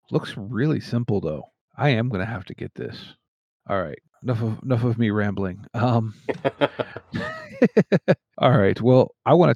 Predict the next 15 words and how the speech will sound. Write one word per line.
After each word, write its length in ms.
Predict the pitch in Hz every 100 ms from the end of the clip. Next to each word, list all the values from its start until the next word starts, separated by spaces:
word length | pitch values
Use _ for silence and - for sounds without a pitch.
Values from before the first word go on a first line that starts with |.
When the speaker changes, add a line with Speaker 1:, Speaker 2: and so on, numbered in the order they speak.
| -
Speaker 1:
thank 240 | 123 123
you 60 | 117
for 100 | 110
taking 280 | 123 117
the 80 | 117
time 260 | - 107 110
to 60 |
come 200 | - 117
back 280 | 110 110 107 -
again, 680 | 135 113 123 131 101 135 - _ _
since 360 | - 107 - -
things 200 | 127 107
malfunctioned 560 | 113 110 131 123 120
last 320 | 104 110 123 -
time, 380 | 113 104 101